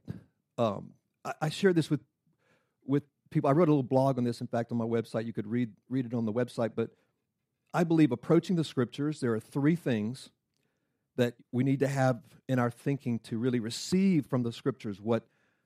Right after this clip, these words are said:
um, it is saying, what they are saying. And the first thing i-, i-, is simply that understand and believe that all of Scripture, all of Scripture's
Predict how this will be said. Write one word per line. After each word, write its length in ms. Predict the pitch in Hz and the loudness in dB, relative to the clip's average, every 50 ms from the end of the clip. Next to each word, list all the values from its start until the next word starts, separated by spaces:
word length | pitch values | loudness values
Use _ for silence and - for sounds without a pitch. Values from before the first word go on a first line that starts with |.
| _ _ _ - - | _ _ _ -4 -2
um, 400 | 113 107 107 101 98 104 104 - - | -2 0 0 -2 -4 -4 -8 -8 -6
it 120 | 135 117 | -4 -4
is 100 | 117 104 | -4 -4
saying, 420 | - - 127 110 107 98 90 82 - _ _ _ _ _ _ _ _ _ _ _ _ _ _ _ _ _ _ _ _ _ _ _ _ | -4 -2 -2 -2 -2 -2 -6 -10 -18 _ _ _ _ _ _ _ _ _ _ _ _ _ _ _ _ _ _ _ _ _ _ _ _
what 140 | - 120 - | -2 -2 0
they 100 | - 117 | 0 -2
are 80 | 110 107 | -2 -2
saying. 300 | - - 131 117 104 98 | -2 -2 -2 -2 -2 -4
And 80 | 104 - _ _ _ _ _ - | -8 -12 _ _ _ _ _ -14
the 60 | - | -4
first 260 | - 185 208 226 - | 2 2 2 2 2
thing 340 | - 139 135 135 127 101 120 - _ _ - | 0 0 0 2 0 -2 -4 -6 _ _ -16
i-, 180 | - - - 127 | -16 -10 -6 -6
i-, 40 | 117 113 - _ _ _ _ _ _ - | -6 -6 -8 _ _ _ _ _ _ -4
is 240 | 127 131 113 - - - _ _ _ _ _ _ | -4 -4 -4 -4 -10 -20 _ _ _ _ _ _
simply 480 | - - - - 175 160 - 165 156 147 | -20 -12 -2 0 0 0 0 0 0 2
that 260 | 131 123 117 - _ _ _ _ _ _ _ _ _ _ _ _ _ _ _ _ _ _ _ - | 2 2 0 0 _ _ _ _ _ _ _ _ _ _ _ _ _ _ _ _ _ _ _ 0
understand 840 | 147 165 180 185 185 165 - - 170 156 156 151 151 151 151 147 135 _ _ - - _ _ _ _ _ _ _ _ _ - | 2 4 4 4 2 0 0 0 2 2 4 2 2 0 -2 -4 -8 _ _ -20 -20 _ _ _ _ _ _ _ _ _ -4
and 120 | 123 127 120 | -2 -2 0
believe 420 | 123 123 131 131 120 113 113 113 _ - - - | 0 2 2 2 2 0 -2 -4 _ -16 -8 -4
that 340 | 123 113 107 110 - - - _ _ _ _ _ _ _ - | -2 0 0 -2 -4 -8 -20 _ _ _ _ _ _ _ -2
all 340 | - 131 160 185 196 208 196 | 0 2 2 4 4 4 4
of 120 | 180 - | 2 0
Scripture, 540 | - - - 120 98 - - 98 87 87 98 _ _ _ _ _ _ _ _ _ _ _ _ _ _ _ _ _ _ _ _ | -2 -6 -6 -6 -6 -6 -16 -18 -20 -20 -20 _ _ _ _ _ _ _ _ _ _ _ _ _ _ _ _ _ _ _ _
all 340 | - 131 147 170 180 185 165 | -4 -2 -2 0 0 2 2
of 80 | 135 - | 0 0
Scripture's 720 | - - 104 85 _ - - 71 64 - - - - | -4 -12 -14 -14 _ -18 -20 -20 -20 -20 -20 -20 -20